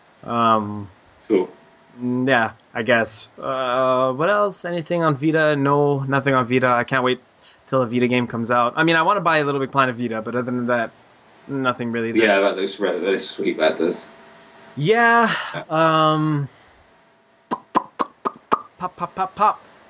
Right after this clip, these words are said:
Speaker 1: Anything else, Mike? I think we're done here.
Speaker 2: Yeah, no, I, I'd like to say I've been playing Vita, but I haven't. It's not, actually not, not through, um,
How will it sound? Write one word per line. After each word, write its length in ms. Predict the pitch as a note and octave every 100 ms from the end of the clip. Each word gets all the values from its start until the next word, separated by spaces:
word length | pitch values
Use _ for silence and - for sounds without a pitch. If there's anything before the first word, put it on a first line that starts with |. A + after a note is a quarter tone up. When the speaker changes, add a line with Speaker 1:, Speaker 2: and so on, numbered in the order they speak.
| - -
Speaker 1:
Anything 280 | E3+ F3+
else, 160 | F3+ E3+
Mike? 240 | F#3 F3+
I 60 | D#3
think 160 | D#3 D#3
we're 80 |
done 200 | D3 D3
here. 180 | C#3 A#2+ - _ - _ - - B2
Speaker 2:
Yeah, 320 | B2+ B2+ A#2+
no, 360 | B2+ B2 C3
I, 100 | C#3+
I'd 60 | C#3+
like 160 | D3 -
to 100 | -
say 120 | B2
I've 120 | A2+
been 120 | G#2+ G2+
playing 260 | G#2 G2+
Vita, 220 | G2+ G2
but 100 | G2
I 120 | F#2 G2+
haven't. 300 | G2+ G2+ G#2
It's 160 | G2
not, 200 | B2+ A#2+
actually 320 | A2+ A2 A2
not, 260 | A#2 A2 G#2+
not 500 | G#2+ A#2 A#2 G#2+ -
through, 280 | A2+ G2+ G2
um, 360 | G2 F#2+ F#2